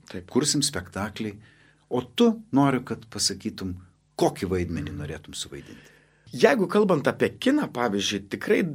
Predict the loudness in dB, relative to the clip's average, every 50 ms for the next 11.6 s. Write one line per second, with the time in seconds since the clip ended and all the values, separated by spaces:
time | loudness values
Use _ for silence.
0 | -6 -10 -14 -16 -12 -2 4 6 6 6 6 6 6 6 6 6 4 2 0 -2
1 | -6 -8 -4 -2 -2 -2 -2 -4 -4 -4 -2 0 0 2 4 2 2 2 0 -2
2 | -2 -2 -2 -2 -2 -4 -4 -4 -6 -8 -8 -10 -6 -2 0 0 2 4 4 4
3 | 4 4 0 -2 -6 -16 _ _ _ _ _ _ _ -14 -12 -10 -8 -4 -2 -2
4 | -2 -2 -2 -4 -2 -2 -2 0 2 2 2 2 2 2 0 -2 -2 0 2 2
5 | 2 2 2 2 2 2 0 -4 -14 -20 -20 -20 -20 _ _ -10 -6 0 2 6
6 | 6 6 6 6 4 2 2 2 0 -2 0 0 0 0 0 0 0 0 -2 -2
7 | -2 -2 0 4 4 4 4 2 -2 -4 -4 -4 -2 -2 -2 -2 -2 0 0 0
8 | 0 0 0 0 0 0 0 0 0 0 2 2 4 6 6 4 4 4 0 0
9 | 0 0 0 -2 -2 -4 -6 -6 -6 -6 -4 -2 -2 -2 -2 -2 -6 -6 -2 0
10 | 2 2 2 2 0 -2 0 0 -2 -2 0 -2 -2 -2 -2 -4 -6 -8 -4 0
11 | 2 2 2 2 -2 -8 _ 2 2 2 2 0